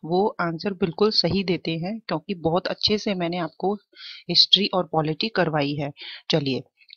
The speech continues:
तो इसका answer जो वो बिल्कुल सही है, उन्नीस रियासतें व तीन ठिकाने। तो देखिए मैं देखती हूँ कि किस किस के answer जो है वो सही जाते हैं, लेकिन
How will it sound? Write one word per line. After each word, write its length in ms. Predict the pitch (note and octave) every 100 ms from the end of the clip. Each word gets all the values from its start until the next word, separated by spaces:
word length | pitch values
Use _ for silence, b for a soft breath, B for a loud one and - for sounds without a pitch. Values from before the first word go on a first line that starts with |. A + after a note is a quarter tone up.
| _
तो 60 | D3
इसका 200 | D3+ -
answer 340 | E3 D#3+ D3+ F3+
जो 180 | G3+ G3
वो 160 | E3+
बिल्कुल 340 | C#3+ D#3 - F#3+
सही 320 | - D#3+ F#3+
है, 140 | F#3+ G#3+
उन्नीस 360 | F3 F3 G3+
रियासतें 480 | F3+ D#3 D#3+ E3 F#3
व 120 | F3+ F3+
तीन 200 | F3+ A#3 D4 -
ठिकाने। 400 | D#3+ C#3+ C3+ C#3+ -
तो 60 |
देखिए 320 | E3+ F#3 A3+ A3+
मैं 160 | G3
देखती 340 | D#3+ E3 _ G3+
हूँ 140 | G#3
कि 140 | G#3+ A3
किस 180 | G3
किस 160 | - F#3+
के 100 | G3+
answer 320 | F3 D#3+ F#3
जो 120 | F#3
है 100 | F#3
वो 120 | F#3 A3+
सही 280 | - D#3
जाते 280 | E3 D#3+ -
हैं, 160 | F#3+ A3+
लेकिन 300 | F3+ - A3+